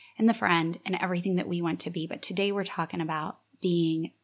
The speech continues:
the mother to our children as they go through these different seasons. We all must be really careful to guard those influences very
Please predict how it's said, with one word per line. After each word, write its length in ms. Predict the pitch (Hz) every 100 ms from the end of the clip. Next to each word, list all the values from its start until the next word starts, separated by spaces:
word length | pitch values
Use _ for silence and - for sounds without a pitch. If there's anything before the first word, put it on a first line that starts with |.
| -
the 140 | 170
mother 540 | 160 160 160 160 208 214
to 160 | - -
our 140 | 170
children 640 | - - 180 160 156 165 240
as 200 | 170 -
they 100 | 175
go 220 | 165 170
through 180 | 160 180
these 240 | 175 151
different 400 | - 165 175 208
seasons. 680 | - 220 208 175 156 175 - _ - _ _ -
We 460 | 185 233 294 294 -
all 500 | - 175 208 175 -
must 580 | 175 165 175 180 190 -
be 160 | 185
really 320 | 175 165 175 202
careful 500 | - 180 170 165 -
to 160 | -
guard 420 | 170 165 156 185
those 200 | 190 175
influences 920 | - 170 165 202 196 202 - 226 202 - -
very 640 | 165 165 226 247 214